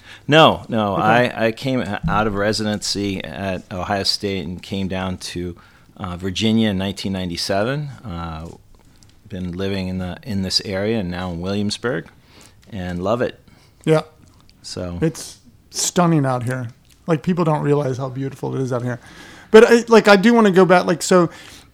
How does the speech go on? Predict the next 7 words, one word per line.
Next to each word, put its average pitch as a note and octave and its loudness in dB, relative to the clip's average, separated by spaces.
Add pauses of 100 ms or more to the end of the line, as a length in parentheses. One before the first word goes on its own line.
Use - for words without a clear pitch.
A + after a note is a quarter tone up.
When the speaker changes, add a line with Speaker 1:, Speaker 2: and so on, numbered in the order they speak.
Speaker 2:
you, A3 4 (1200)
you F3+ 0
came G3 4
out F#3+ 4
of F3+ 2
high F#3 6
school, D#3+ 0